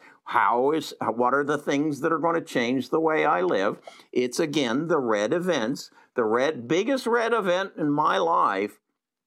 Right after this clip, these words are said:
was the coronavirus. It has shown that, uh, our healthcare system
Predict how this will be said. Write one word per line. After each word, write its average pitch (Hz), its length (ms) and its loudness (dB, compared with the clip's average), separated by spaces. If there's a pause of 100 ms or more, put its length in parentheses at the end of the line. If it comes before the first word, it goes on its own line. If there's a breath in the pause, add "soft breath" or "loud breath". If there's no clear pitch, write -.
(420)
was 113 260 0
the 127 120 0
coronavirus. 170 920 0 (240 loud breath)
It 123 220 0
has 175 240 0
shown 120 560 0
that, 110 260 0 (340 loud breath)
uh, 101 540 2
our 120 280 2
healthcare 135 540 -2
system 127 640 -4